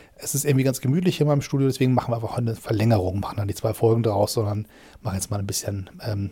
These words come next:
zweites Thema auf, wenn das euch recht ist. So, das heißt, ähm, der Gedanke ursprünglich war, ich bin auf einer Insel, ich bin im Urlaub, also reden wir über Urlaubsfotografie und ich finde, das machen wir jetzt auch. So. Also, da, es gibt ein paar Dinge, die ich mit euch besprechen wollte. Das eine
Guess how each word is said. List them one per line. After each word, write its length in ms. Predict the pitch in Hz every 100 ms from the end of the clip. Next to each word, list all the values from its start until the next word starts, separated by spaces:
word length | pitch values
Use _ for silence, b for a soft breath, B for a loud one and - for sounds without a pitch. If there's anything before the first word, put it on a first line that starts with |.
| -
zweites 320 | - - 98
Thema 300 | - 113 98
auf, 260 | - - - - -
wenn 100 | -
das 320 | 113 110 - -
euch 240 | 120 -
recht 220 | 98 -
ist. 220 | - - - B B B B B
So, 180 | 120
das 160 | 107 -
heißt, 320 | 131 139 - - -
ähm, 380 | 131 131 131 - _ -
der 120 | 123
Gedanke 380 | 117 113 113 127
ursprünglich 400 | 135 - 127 113
war, 180 | 117 117
ich 120 | 127
bin 100 | 120
auf 100 | 117
einer 140 | 107 113
Insel, 220 | 165 175
ich 100 | 165
bin 100 | 104
im 120 | 110
Urlaub, 320 | 135 139 131
also 140 | 120 107
reden 140 | 107
wir 40 |
über 120 | 113 120
Urlaubsfotografie 720 | 123 107 - 101 110 - 127
und 80 | 127
ich 60 |
finde, 180 | - 110
das 120 | -
machen 240 | - - 90
wir 60 |
jetzt 200 | - -
auch. 180 | - - -
So. 160 | - - - B B B B B
Also, 440 | - 110 110 - - B B B
da, 120 | 117
es 320 | 117 - 135
gibt 200 | 180 -
ein 140 | 151
paar 200 | 139 139
Dinge, 300 | 151 160 151
die 160 | 135 131
ich 140 | 127
mit 100 | 139
euch 80 | 131
besprechen 340 | 123 - 110 120
wollte. 160 | 117
Das 80 | 139
eine 280 | 139 160